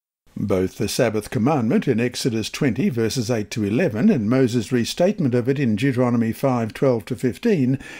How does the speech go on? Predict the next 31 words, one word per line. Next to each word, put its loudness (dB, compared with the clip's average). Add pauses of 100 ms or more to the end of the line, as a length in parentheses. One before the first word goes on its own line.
(120)
invite 2
us 0
to -2
remember 2
what 0
God 2
has 0
done 0
for -2
us. -10 (480)
As 0
we 0
have -4
seen, 0 (220)
what 0
God 0
wrote 2
on 0
tablets -2
of 0
stone 0 (240)
point 2
us -2
to 0
the 0 (160)
finishing 2
of -4
his -2
work -2
of -4
creation. -2